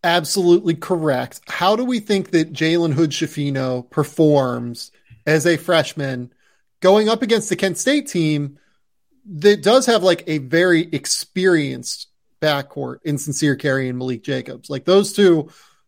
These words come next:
have been around. They also have Jalen Sullinger, who's a little bit younger, but Sullinger has been,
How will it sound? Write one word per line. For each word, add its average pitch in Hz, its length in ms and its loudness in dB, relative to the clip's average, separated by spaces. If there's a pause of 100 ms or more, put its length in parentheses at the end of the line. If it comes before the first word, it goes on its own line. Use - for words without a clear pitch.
(100)
have 139 120 -2
been 165 160 2
around. 139 480 2
They 143 100 0
also 156 240 2
have 147 80 2
Jalen 151 260 2
Sullinger, 139 480 -4
who's 127 100 -8
a 135 60 -6
little 143 200 2
bit 170 140 -2
younger, 131 400 -4
but 123 120 -14
Sullinger 139 480 0
has 135 120 -4
been, 131 260 -2